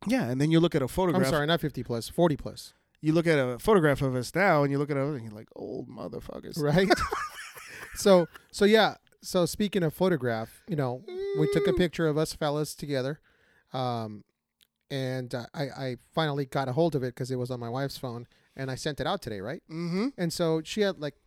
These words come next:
Speaker 2: two, two, uh, pictures of each, of each, you know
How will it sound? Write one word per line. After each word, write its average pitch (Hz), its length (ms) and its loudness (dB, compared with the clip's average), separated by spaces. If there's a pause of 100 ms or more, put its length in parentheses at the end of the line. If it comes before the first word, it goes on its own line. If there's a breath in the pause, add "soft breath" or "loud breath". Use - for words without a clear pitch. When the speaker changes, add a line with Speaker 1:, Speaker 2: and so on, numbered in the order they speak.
(220)
Speaker 2:
two, 180 240 0 (420)
two, 202 180 -2 (360)
uh, 120 380 -6 (260)
pictures 156 320 -2
of 135 100 -4
each, 139 340 -10 (300)
of 135 140 -6
each, 139 180 -10 (160)
you 160 80 -10
know 110 240 -10